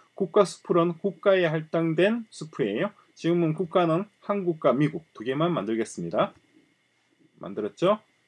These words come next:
여기까지는 우리가 이전에 봤던 내용이 달라진 건 없어요. 자, 그런 다음에 수풀을 만듭니다. 수풀인데 글로벌 수풀과 내션은, 내션 수풀과 스테이트 수풀, 그냥 수풀.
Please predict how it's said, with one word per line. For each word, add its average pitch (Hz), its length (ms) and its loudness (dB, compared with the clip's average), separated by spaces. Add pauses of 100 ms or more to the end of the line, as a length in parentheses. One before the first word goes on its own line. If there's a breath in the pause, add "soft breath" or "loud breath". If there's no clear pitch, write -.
(300)
여기까지는 131 680 -2
우리가 127 260 0
이전에 135 240 -2
봤던 151 320 -4
내용이 104 500 -4
달라진 135 360 -2
건 101 100 -4
없어요. 135 460 -6 (600 soft breath)
자, 156 140 -2
그런 214 200 4
다음에 196 220 6
수풀을 190 320 -2
만듭니다. 113 480 0
수풀인데 170 800 0 (300 soft breath)
글로벌 202 420 8
수풀과 180 800 2
내션은, 180 680 2
내션 170 320 2
수풀과 160 640 2
스테이트 175 400 2
수풀, 165 540 0 (300)
그냥 170 220 4
수풀. 160 380 -6